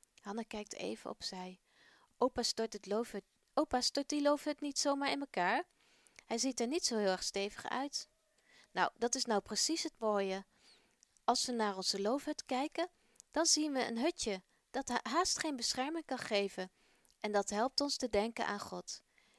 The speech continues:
Niemand kan ons beschermen, behalve God. Dit hutje is tijdelijk en zal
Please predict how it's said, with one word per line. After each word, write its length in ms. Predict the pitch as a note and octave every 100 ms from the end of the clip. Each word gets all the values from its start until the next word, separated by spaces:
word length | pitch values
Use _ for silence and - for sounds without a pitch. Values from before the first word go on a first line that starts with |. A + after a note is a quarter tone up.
| _
Niemand 340 | E4 G4+ G4
kan 200 | - A#3
ons 160 | G3+ F#3
beschermen, 580 | G3 - F#3 F3 F3 F3+
behalve 380 | F#3+ C#4 -
God. 400 | - F#3 F3+ - - _ _ _ _
Dit 220 | A#3+ -
hutje 320 | G#3+ - B3
is 220 | - A3
tijdelijk 680 | - D#4+ E4 B3+ F3+ F3 - _ _ - _ _
en 160 | G#3+ G#3
zal 200 | G3+